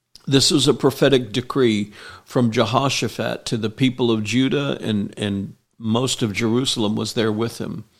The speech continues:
They were surrounded by multiple armies who were there to wipe them out. You can find this in Second Chronicles twenty. And God reminded them that Judah shall go first. And he put the praisers out front, declaring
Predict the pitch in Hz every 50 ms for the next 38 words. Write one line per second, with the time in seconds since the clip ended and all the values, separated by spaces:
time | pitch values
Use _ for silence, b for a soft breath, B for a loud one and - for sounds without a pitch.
0 | b b b b b b b b b b 143 131 123 123 - - - 139 123 123
1 | 123 131 135 139 139 135 135 - 120 - 110 110 107 107 113 123 135 131 - 123
2 | 131 127 - - 127 127 135 135 139 139 143 143 135 - - 117 110 104 98 120
3 | 127 123 117 104 107 120 120 117 117 - 120 110 113 113 135 143 147 - - -
4 | - - b b b b b b b b b b - 113 113 110 - 127 135 131
5 | 127 123 - - 120 110 107 - - - - - 127 110 113 120 107 - 131 127
6 | 131 127 - 127 113 - - - 131 127 127 131 135 131 120 110 113 123 120 127
7 | 131 131 131 131 139 147 160 175 180 170 143 123 - 104 104 101 104 104 101 -
8 | B B B B B B 135 127 123 123 110 120 143 160 165 160 165 160 - -
9 | - 135 135 123 151 139 135 135 - - 160 160 156 120 - - - - - -
10 | - B B B B B B B B - 120 120 110 - - 190 190 - 131 -
11 | - 170 151 160 156 139 - 151 143 113 139 127 123 131 - - - - 139 131
12 | 127 147 - 131 123 131 - - 143 139 135 143 147 131